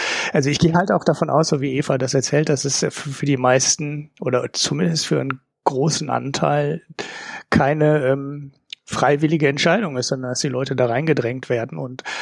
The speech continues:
ja, dann machst du das halt ein paar Jahre, gehst pleite, dann hast du drei Jahre die Privatinsolvenz und dann machst du nachher die gleiche Geschichte wieder.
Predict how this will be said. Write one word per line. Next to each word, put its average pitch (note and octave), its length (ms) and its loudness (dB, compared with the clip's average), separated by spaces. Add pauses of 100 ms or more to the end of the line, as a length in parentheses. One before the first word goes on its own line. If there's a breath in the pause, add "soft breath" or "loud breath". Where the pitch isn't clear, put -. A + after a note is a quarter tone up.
(380 loud breath)
ja, C3 220 4
dann B2 160 2
machst B2+ 240 -2
du F#3 60 4
das D#3 200 2
halt D3+ 160 2
ein D3 80 -8
paar D3+ 180 2
Jahre, D3 300 2
gehst B2 240 -2
pleite, D3+ 400 2
dann C#3 180 -2
hast C#3 160 -2
du D3+ 60 -2
drei B2+ 240 2
Jahre C3+ 340 4
die B2+ 140 -6
Privatinsolvenz D#3 1040 0
und D#3 140 -2
dann D3 100 -2
machst D#3 220 0
du D#3 80 2
nachher D3 280 2
die C3+ 120 0
gleiche C3+ 340 2
Geschichte C#3 520 -4
wieder. D#3+ 360 -6